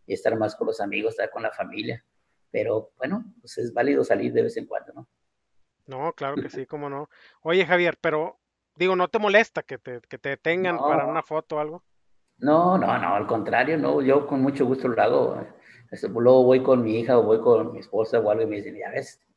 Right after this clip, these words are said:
Speaker 1: ya ves, ¿y tú qué dices que ya ni te conocen?". Digo, "No, sí me conocen, pero, pues, es que aquí debes de andar bien arreglado". Y digo, "Ay, no, yo, yo voy como siempre", o sea,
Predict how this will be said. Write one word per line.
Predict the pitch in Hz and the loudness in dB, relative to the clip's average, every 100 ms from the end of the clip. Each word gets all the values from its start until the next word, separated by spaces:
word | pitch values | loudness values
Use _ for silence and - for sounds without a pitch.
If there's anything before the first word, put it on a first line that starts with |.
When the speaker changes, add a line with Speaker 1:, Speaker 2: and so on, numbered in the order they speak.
| _ | _
Speaker 1:
ya | 95 | -2
ves, | 107 131 | -2 -2
¿y | 120 | -4
tú | 127 131 | -4 -2
qué | 127 | -2
dices | 127 | -4
que | - | -2
ya | 113 | -2
ni | 131 | -2
te | 127 | -4
conocen?". | 110 104 113 123 _ _ _ | -4 -6 -8 -14 _ _ _
Digo, | - | -20
"No, | - - - | -18 -14 -12
sí | 262 220 | -14 -14
me | 302 | -10
conocen, | 226 196 120 135 156 156 | -4 0 2 4 2 2
pero, | 127 123 | 0 -2
pues, | 113 - _ _ | -4 -8 _ _
es | 120 | -6
que | 143 | -2
aquí | 147 156 | 2 4
debes | 160 165 | 4 4
de | 143 | 4
andar | 156 165 | 4 2
bien | 170 | 2
arreglado". | 147 131 139 160 | 2 4 6 4
Y | |
digo, | 143 - | 4 0
"Ay, | - - - - - | -4 -6 -4 -4 -6
no, | - 117 | -8 -4
yo, | 117 110 120 - - | -2 0 -4 -10 0
yo | 165 165 | 4 8
voy | 170 | 6
como | 165 156 120 | 4 0 0
siempre", | 110 107 - - | 0 0 -2 -6
o | - | -6
sea, | - | -6